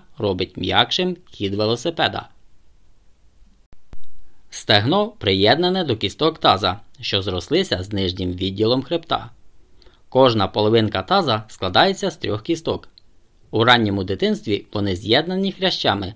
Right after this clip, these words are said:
а потім зростаються в єдину тазову кістку. Таз отримав свою назву за форму.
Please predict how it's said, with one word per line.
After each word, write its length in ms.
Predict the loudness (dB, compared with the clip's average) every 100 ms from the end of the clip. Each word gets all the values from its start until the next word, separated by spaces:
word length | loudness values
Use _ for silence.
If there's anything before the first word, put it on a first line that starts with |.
| -16 -20 -4
а 120 | -2
потім 380 | 0 0 0 -2
зростаються 760 | -4 -2 2 2 2 -2 -4 -4
в 60 | -4
єдину 480 | -2 2 2 2
тазову 400 | 0 -2 0 -2
кістку. 460 | -2 -6 -6 -8 -8 -10 -20 -20 -20 -20 -20 _ 6
Таз 320 | 6 6 0
отримав 460 | -6 2 2 2 -2
свою 300 | -4 -4 2
назву 340 | 2 2 0
за 100 | -2
форму. 420 | 0 0 0 -4